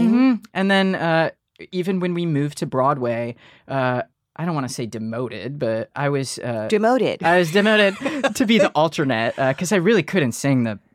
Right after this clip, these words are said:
Speaker 1: role eight shows a week. Uh, and then, yeah, and then I kinda got fired after a month, but
Speaker 2: All right, well, my
Speaker 1: <laughs>
Speaker 2: son was Horton in Seussical
Speaker 1: Oh,
Speaker 2: in
Speaker 1: so
Speaker 2: the fifth
Speaker 1: sweet.
Speaker 2: grade, in the fifth grade version of it. And I have to say,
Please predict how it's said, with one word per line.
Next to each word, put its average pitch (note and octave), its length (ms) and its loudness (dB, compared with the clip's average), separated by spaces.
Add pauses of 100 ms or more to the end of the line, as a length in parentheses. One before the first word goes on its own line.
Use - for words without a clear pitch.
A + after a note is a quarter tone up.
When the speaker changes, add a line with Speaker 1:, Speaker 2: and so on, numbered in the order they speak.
(280)
Speaker 1:
role A#2 420 -2
eight A#2 240 -8
shows A2 240 -8
a G#2 60 -14
week. G2 500 -14 (380)
Uh, B2+ 400 0 (340)
and D#3+ 180 -2
then, E3 140 2
yeah, E3 320 2
and D3+ 160 0
then D#3 300 -4
I F3 60 -4
kinda E4+ 280 0
got A#3 240 2
fired F3 340 0
after F#3+ 340 -2
a F#3 60 0
month, F#3 460 -4
but A3+ 280 0
Speaker 2:
All B3 80 4
right, A3+ 140 0
well, C4+ 140 4
my - 180 4
Speaker 1:
<laughs> - 20 -2
Speaker 2:
son E3+ 640 -2
was G3+ 280 0
Horton F3+ 540 -2
in F#3 180 -6
Seussical F3 380 -8 (140)
Speaker 1:
Oh, A#3+ 140 2
Speaker 2:
in A#3 80 2
Speaker 1:
so G#3+ 140 0
Speaker 2:
the B3 80 2
fifth C#4 240 2
Speaker 1:
sweet. A3 80 -2
Speaker 2:
grade, A3 420 4
in A3+ 160 -2
the A#3 80 0
fifth C#4 220 -6
grade G#3 260 0
version E3 520 -2
of F3 200 -4
it. F3+ 240 -4
And G#3+ 340 2 (1000)
I B3 140 0
have F4 340 -6
to A#3+ 120 -2
say, A#3 460 2